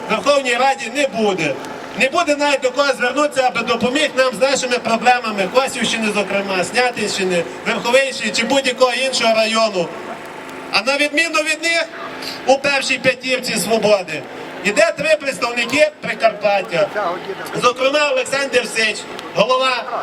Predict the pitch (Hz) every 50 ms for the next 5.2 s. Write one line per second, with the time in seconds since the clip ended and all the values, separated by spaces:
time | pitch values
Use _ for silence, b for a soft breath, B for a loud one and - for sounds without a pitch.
0 | - - 214 226 220 240 254 - 185 - 247 247 240 226 233 240 233 226 226 220
1 | 220 240 233 226 214 185 - 214 196 233 240 226 226 208 - 220 226 226 208 208
2 | 196 196 202 196 190 190 185 180 175 170 160 - - - - - - - - -
3 | - - - - 156 214 254 294 302 302 285 - 247 226 220 196 190 220 202 190
4 | 180 - - 147 139 127 120 - - - - - - 170 240 247 247 269 277 285
5 | 330 339 330 302